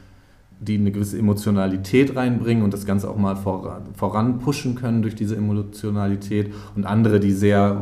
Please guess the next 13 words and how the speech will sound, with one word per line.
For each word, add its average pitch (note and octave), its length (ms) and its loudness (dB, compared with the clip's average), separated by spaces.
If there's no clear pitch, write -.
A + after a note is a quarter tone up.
ruhig A#2+ 320 4
sind, G#2 200 2
die G2+ 100 2
eine, G2 320 2
die G#2 120 -4
ausgeglichen G#2 540 0
sind G2 120 2
und G2+ 220 2
eine, G2 260 -2
in G2+ 120 -2
der G2 80 2
Diskussionskultur G2 1000 -2
auf, F#2+ 300 -4